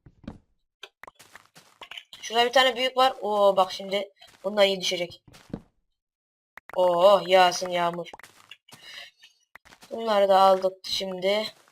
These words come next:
Nereye gidiyoruz? Tabii ki de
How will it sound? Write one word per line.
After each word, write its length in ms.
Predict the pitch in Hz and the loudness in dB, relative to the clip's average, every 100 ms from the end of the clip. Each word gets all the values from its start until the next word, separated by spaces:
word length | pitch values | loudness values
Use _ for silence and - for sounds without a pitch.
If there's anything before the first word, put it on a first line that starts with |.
| - _ _ _ _ _ - - _ _ - _ _ _ | -20 _ _ _ _ _ -20 -20 _ _ -20 _ _ _
Nereye 280 | 190 190 185 | 0 4 4
gidiyoruz? 640 | 190 185 190 202 214 208 | 2 -2 -2 -2 -8 -10
Tabii 300 | - 196 190 | -2 -2 -2
ki 140 | 190 190 | -6 -2
de 340 | 208 214 214 | 0 0 -4